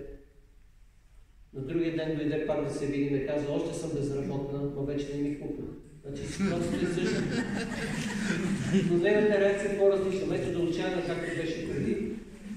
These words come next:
И всъщност се оказа, че след броени дни ми се обади от нейния град, че си намерил и работа. Когато ние погледнем по друг начин на ситуацията, всъщност ние отваряме вратата си пред себе си.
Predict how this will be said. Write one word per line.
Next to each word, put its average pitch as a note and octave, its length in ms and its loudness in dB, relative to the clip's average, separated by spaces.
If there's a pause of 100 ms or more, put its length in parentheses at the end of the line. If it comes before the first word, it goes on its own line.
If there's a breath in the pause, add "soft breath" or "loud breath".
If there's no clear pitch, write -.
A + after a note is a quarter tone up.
(280)
И E3 80 -6
всъщност A3 460 -2
се G3+ 60 0
оказа, G3 480 2
че - 60 -2
след F3 180 -4 (720)
броени F#3 440 4
дни F3 460 2
ми D#3 80 -2
се - 140 -4
обади D#3 380 -2
от C#3+ 280 -2
нейния D3+ 340 0
град, - 260 -2
че - 60 -4
си - 200 -4
намерил F3 360 0
и - 100 0
работа. - 380 2 (840)
Когато G3+ 320 -2
ние G3+ 360 2
погледнем F3+ 680 0
по E3+ 60 -2
друг - 180 0
начин F3+ 280 -2
на D#3+ 80 0
ситуацията, D#3 580 -2 (480)
всъщност F3 360 -2
ние F3 160 6
отваряме E3 440 2
вратата D3 360 -4
си - 160 -10
пред - 140 -12
себе B2+ 240 -8
си. - 80 -12